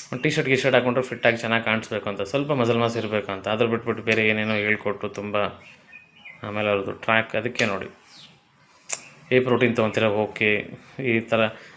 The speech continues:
ಮಲ್ಟಿವಿಟಮಿನ್ ಕ್ಯಾಪ್ಸೂಲ್ ಓಕೆ, ಫಿಶ್ ಆಯಿಲ್ ಓಕೆ, ಅವೆಲ್ಲ ಓಕೆ. ಕೆಲವೊಂದು ನೆಕ್ಸ್ಟ್ ಲೆವೆಲ್ ಇರ್ತಾವಲ್ಲ, ಅದೆಲ್ಲ ದಯವಿಟ್ಟು ಬೇಡ ನಿಮಗೆ. ಈ ಬಾಡಿ ಬಿಲ್ಡರ್ ಪ್ರೊಫೆಷನಲ್ ಅವ್ರು ಬೇರೆ ಥರ ಇರುತ್ತೆ, ಬೇರೆ ಥರ ಟ್ರ್ಯಾಕಲ್ಲಿ ಇರ್ತಾರೆ,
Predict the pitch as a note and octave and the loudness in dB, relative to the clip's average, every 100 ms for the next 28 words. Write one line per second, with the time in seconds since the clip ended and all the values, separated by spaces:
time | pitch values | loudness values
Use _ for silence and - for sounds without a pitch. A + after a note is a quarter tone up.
0 | - A2 A2 A2+ A2+ A#2+ A#2 G#2+ - A2+ | -4 -2 0 0 0 -2 0 0 0 -4
1 | G#2 G2 - G2 G2 A#2 - B2+ A2+ G#2 | -4 -4 -2 -2 -2 -4 0 2 4 2
2 | F#2+ G#2 G2+ C#3+ E3+ C3+ B2+ - F#2+ - | -4 -4 0 4 6 6 6 2 2 0
3 | - _ _ _ - D#3+ F#3 E3 C#3 - | -18 _ _ _ 0 4 6 4 0 6
4 | F#3+ F3+ C#3 C3 A#2 A#2+ A2+ A#2 B2+ B2 | 8 10 10 8 6 6 4 2 0 0
5 | A2+ G#2+ A#2 A#2+ A2 G#2 G#2+ A2 G2 F#2+ | 0 0 0 -2 -2 4 4 4 0 -8
6 | - - - - - _ _ _ _ _ | -14 -16 -20 -20 -20 _ _ _ _ _
7 | _ - - G2 G#2 A2+ A2+ A2+ A2+ G#2+ | _ -12 -8 2 4 4 2 -2 -2 -4
8 | A#2+ - A#2+ A2 A2 A2 A2 A2+ A2 G#2 | -4 -4 2 2 4 2 2 2 0 0
9 | G#2 G#2+ G#2+ G#2+ G#2 G2 G#2 A2 - G#2+ | 0 0 2 0 -2 -2 -2 -2 -2 -4
10 | G2+ - G#2 | -4 -4 -4